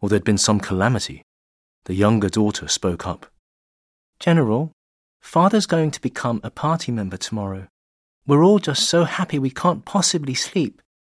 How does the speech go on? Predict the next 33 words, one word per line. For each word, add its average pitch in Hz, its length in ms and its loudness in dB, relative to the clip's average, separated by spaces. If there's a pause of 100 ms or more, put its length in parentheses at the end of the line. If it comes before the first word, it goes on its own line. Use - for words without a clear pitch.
(440)
Then, 110 340 2
as 95 160 -6
if - 160 -4
pulled 123 300 0
by 101 140 0
an 95 80 -2
invisible 113 500 -2
trigger, 95 420 -6 (380)
the - 80 -8
whole 120 340 0
group 101 340 0
burst 104 300 0
into - 180 -8
tears 101 380 -4
at - 140 -12
once. 87 400 -8 (800)
Realizing 104 560 4
that 87 160 -6
these 101 180 -2
were 85 80 -8
tears 120 340 -2
of 82 100 -10
joy, - 380 -4 (460)
the 95 100 -6
general 107 400 2
sighed 104 360 -2
with 80 160 -10
relief. 80 480 -6 (920)
He - 120 -2
looked 135 220 2
about 113 240 0
the 85 80 -8
room. 90 360 -4